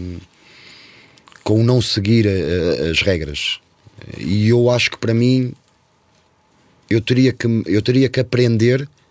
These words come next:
eu próprio, eu sou, eu sou pai de duas crianças e eu tenho que educar. Mas eu acho que teria que aprender,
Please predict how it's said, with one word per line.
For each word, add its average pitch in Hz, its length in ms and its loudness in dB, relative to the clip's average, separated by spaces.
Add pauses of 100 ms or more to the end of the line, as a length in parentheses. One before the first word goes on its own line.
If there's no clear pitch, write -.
(680)
eu 104 200 2
próprio, 107 420 -2 (160)
eu - 80 -4
sou, - 160 -6
eu 76 60 -2
sou - 180 -4
pai 113 360 -2 (720)
de 76 160 -10
duas 98 220 0
crianças 120 580 -2 (320)
e 92 60 -2
eu 98 60 2
tenho 104 160 0
que 113 80 -4
educar. 113 400 -2 (1080)
Mas 104 220 2
eu 127 100 4
acho 147 140 0
que 123 100 -8
teria 135 300 2
que 139 100 -2
aprender, 127 720 2